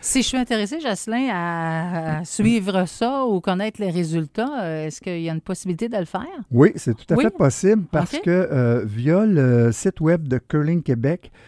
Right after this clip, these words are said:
Speaker 2: euh, on peut consulter les résultats.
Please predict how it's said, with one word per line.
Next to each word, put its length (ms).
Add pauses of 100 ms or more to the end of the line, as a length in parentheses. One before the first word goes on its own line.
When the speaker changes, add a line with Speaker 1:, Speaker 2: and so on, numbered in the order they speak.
(280)
Speaker 2:
euh, 240
on 120
peut 200 (100)
consulter 560
les 160
résultats. 640